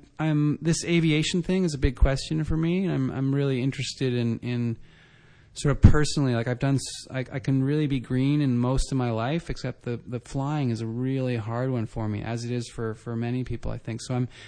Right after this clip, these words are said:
I'm quite fascinated, uh, in looking into that and figuring out how, on a personal level, what I can do and, you know, potentially even on, on a business level.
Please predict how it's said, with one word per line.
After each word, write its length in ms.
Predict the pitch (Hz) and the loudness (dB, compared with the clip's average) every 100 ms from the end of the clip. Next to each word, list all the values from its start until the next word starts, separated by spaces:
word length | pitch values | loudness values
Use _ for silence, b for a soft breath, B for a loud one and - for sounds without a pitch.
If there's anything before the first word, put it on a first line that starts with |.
| B | B
I'm 120 | 143 139 | -2 -2
quite 320 | - 170 147 | 2 2 2
fascinated, 880 | - 143 147 - 151 139 135 127 - | 2 4 4 2 2 2 2 0 -4
uh, 120 | 120 120 | -8 -8
in 320 | 135 127 127 | -4 -2 0
looking 360 | 135 135 147 131 | -2 0 0 2
into 260 | 143 143 151 | 2 0 -2
that 380 | 165 180 - - | 0 0 -4 -4
and 200 | 123 117 | -4 -2
figuring 300 | 139 127 123 | -2 0 0
out 140 | 113 | -2
how, 400 | - 131 117 98 - | -4 -4 -4 -8 -12
on 140 | - 127 | -6 6
a 60 | |
personal 340 | 139 151 147 131 | 6 6 2 0
level, 220 | 127 127 | 0 -2
what 100 | 120 | -2
I 60 | |
can 200 | 117 123 | -2 -2
do 320 | 117 131 131 123 B B B - | -2 0 -2 -4 B B B -6
and, 300 | 117 113 113 | -2 -2 -2
you 80 | |
know, 120 | 131 120 | -2 2
potentially 500 | - 143 143 131 123 | 2 2 -4 -4 -4
even 180 | 117 | -2
on, 160 | 113 110 | -2 -4
on 240 | 87 117 | -4 -4
a 60 | 110 | -4
business 480 | 117 120 127 123 131 | -4 -4 -4 -4 -4
level. 320 | 127 123 117 | -6 -6 -8